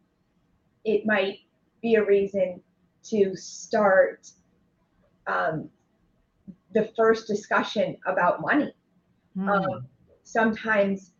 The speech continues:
Speaker 1: you know, people are young in their professional lives and very much in love and getting married, and they're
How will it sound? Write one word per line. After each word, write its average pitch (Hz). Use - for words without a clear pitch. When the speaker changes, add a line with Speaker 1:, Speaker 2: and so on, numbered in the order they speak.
Speaker 1:
you 202
know, 185
people 185
are 180
young 233
in 220
their 202
professional 202
lives 185
and 185
very 208
much 196
in 190
love 196
and 196
getting 196
married, 185
and 185
they're 190